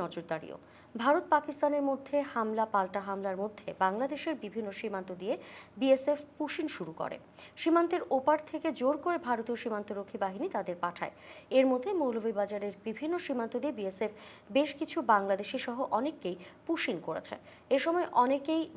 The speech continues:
বিজিবির চোখ ফাঁকি দিয়ে বিভিন্ন দিকে ছুটে যাবার চেষ্টা করে। অনেককে স্থানীয়রা আটক করে বিজিবির হাতে তুলে দেয়। বিজিবি জানায়,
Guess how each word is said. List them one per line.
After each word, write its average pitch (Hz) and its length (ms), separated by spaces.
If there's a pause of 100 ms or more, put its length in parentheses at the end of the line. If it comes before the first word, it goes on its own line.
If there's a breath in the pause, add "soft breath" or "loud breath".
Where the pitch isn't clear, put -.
বিজিবির 226 460
চোখ 214 120 (100)
ফাঁকি 233 320
দিয়ে 330 120 (100)
বিভিন্ন 302 280 (160)
দিকে 190 200 (400 loud breath)
ছুটে 320 320
যাবার 170 280
চেষ্টা - 280
করে। - 160 (340)
অনেককে 240 340
স্থানীয়রা 208 400 (120)
আটক - 180 (100)
করে 269 140 (380 loud breath)
বিজিবির 262 400
হাতে 208 240
তুলে 175 220
দেয়। - 140 (240)
বিজিবি 320 340
জানায়, 208 240